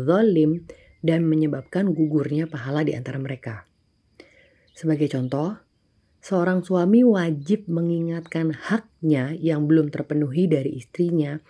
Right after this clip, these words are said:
semata-mata untuk menjaga agar istrinya tidak berdosa karena lalai dalam menjalankan kewajibannya sebagai istri. Begitu pula istri kepada suami,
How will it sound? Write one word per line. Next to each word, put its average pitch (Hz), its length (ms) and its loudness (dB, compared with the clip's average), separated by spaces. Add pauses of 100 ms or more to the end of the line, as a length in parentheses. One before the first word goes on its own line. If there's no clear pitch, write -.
(320)
semata-mata 202 1400 0 (280)
untuk 156 320 -8
menjaga 151 920 -2
agar 151 640 -4
istrinya 139 640 -6
tidak 156 240 0
berdosa 147 640 0 (640)
karena 143 340 -4
lalai 147 300 0
dalam 139 240 -2
menjalankan 139 500 -4
kewajibannya 131 400 -2
sebagai 139 320 -6
istri. - 300 -10 (1120)
Begitu 151 320 2
pula 151 260 -4
istri 214 300 0
kepada 175 320 -2
suami, 165 560 2